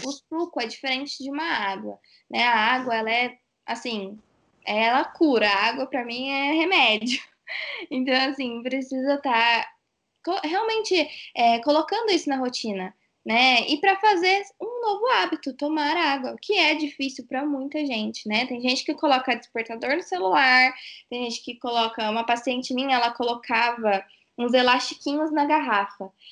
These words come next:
A cada garrafa que ela tomava, ela tirava um elastiquinho, pra ela lembrar que tinha que zerar os elastiquinhos da garrafa, não podia sobrar nenhum.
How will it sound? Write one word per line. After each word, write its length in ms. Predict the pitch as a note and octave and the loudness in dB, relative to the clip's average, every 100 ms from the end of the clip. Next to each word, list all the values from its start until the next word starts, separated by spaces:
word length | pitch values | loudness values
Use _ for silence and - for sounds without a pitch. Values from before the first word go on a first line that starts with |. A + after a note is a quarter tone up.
| - _ | -20 _
A 140 | - A3 | -2 0
cada 300 | C#4+ C#4 E4+ | 2 2 2
garrafa 380 | D#4 D4 C#4+ | 2 2 0
que 80 | C#4+ | -2
ela 120 | B3+ B3+ | -2 -2
tomava, 500 | B3+ A#3+ B3 A#3+ A#3 | -4 2 4 4 4
ela 160 | A#3 | 2
tirava 420 | A#3 C#4+ B3+ B3 | 0 0 2 2
um 40 | B3 | 0
elastiquinho, 640 | A#3+ B3+ C#4 - G#3+ G3 | -4 -4 -8 -10 -10 -10
pra 160 | - B3 | 0 2
ela 160 | B3 | 4
lembrar 520 | B3 D4 E4 B3+ B3+ D#4 | 4 4 4 4 4 2
que 120 | - | -6
tinha 320 | D#4 D4 D4 | -6 -6 -4
que 100 | D#4 | -6
zerar 420 | C4+ E4 F4 C#4+ | 0 2 4 2
os 80 | F4 | 2
elastiquinhos 600 | F#4 E4+ - - D4 D4 | -2 -4 -6 -8 -8 -6
da 100 | C#4 | -4
garrafa, 500 | C#4+ D4+ A#3+ G3 - | -2 0 0 -2 -4
não 120 | A3 | -10
podia 320 | A3 A3+ B3 B3 | -10 -8 -8 -6
sobrar 300 | C4 B3+ B3 | -2 0 0
nenhum. 500 | B3+ D#4 D4 G#3+ | 0 0 0 0